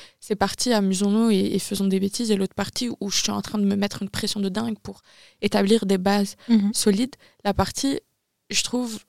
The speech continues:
Speaker 1: où est-ce que j'essaye de, de, de, de, de, de créer ces bases et, et, et de les mettre en place, souvent, elle prend énormément le cap sur l'autre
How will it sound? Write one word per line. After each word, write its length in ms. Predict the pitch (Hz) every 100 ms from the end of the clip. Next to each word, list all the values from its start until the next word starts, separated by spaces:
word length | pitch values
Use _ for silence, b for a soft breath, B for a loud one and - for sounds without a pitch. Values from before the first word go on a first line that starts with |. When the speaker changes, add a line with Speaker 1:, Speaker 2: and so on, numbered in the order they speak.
| _
Speaker 1:
où 120 | - 208
est-ce 140 | -
que 280 | - 208 196 -
j'essaye 500 | 190 185 220 226 220
de, 600 | 185 190 185 180 180 175 _ _ _ _ -
de, 360 | 185 190 196 190
de, 280 | 196 190 - _ _ _ -
de, 320 | 185 185 196 - _ _ _ _ _
de, 240 | 190 208 185 - -
de 80 | 208
créer 260 | - 294
ces 180 | 294 220
bases 420 | 185 202 226 202
et, 100 | 190 185 -
et, 300 | 196 208 - _ -
et 80 | 196
de 100 | 196
les 120 | 196
mettre 280 | 202 214 196
en 60 |
place, 360 | 185 220 269 - b b b b b
souvent, 360 | - 233 262
elle 60 | 262
prend 240 | - 214 - _ _
énormément 640 | 226 214 208 208 202 220 -
le 140 | 202 202
cap 240 | 208 208 - - _
sur 300 | - - 202
l'autre 340 | 208 254 -